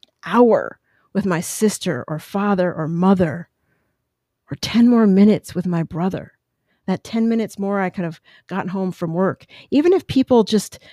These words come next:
got to shave off an hour of their day and still got paid the same amount of money. Look, just get the work done, but go home at four instead of five. Most of us are, like, counting the minutes. If you work nine to five, you're like, "Okay." I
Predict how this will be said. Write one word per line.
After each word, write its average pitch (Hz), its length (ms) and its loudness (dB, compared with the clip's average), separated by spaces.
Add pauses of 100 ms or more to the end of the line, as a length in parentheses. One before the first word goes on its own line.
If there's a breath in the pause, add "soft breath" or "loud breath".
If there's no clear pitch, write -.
(140)
got 220 180 -2
to 214 100 0
shave 214 360 2
off 208 240 -2
an 165 140 -2 (100)
hour - 480 4 (540)
of 185 160 0
their 185 180 2
day 170 400 -6 (180)
and 180 160 -2
still 196 160 -2
got 180 220 0
paid 175 220 -2
the 170 60 -6
same 160 240 -4
amount 165 220 -4
of 151 80 -4
money. - 320 -10 (320)
Look, - 240 -4 (300)
just - 220 -6
get 226 180 -2
the 214 100 0
work 196 300 -6
done, 156 380 -2 (920)
but 170 120 -12
go 190 100 0
home 190 240 2
at - 80 -8
four 156 240 -6
instead 156 320 -8
of 160 100 -8
five. - 600 -12 (760)
Most 294 200 -4
of 247 80 0
us 190 160 0
are, 165 80 0
like, 101 240 -6
counting 185 400 2
the 151 60 0
minutes. 180 380 -2
If 196 100 -6
you 196 80 0
work 196 180 -2
nine 190 180 0
to 202 40 -2
five, 196 380 0
you're 131 80 -4
like, 113 220 -10
"Okay." 214 580 0
I 208 60 -4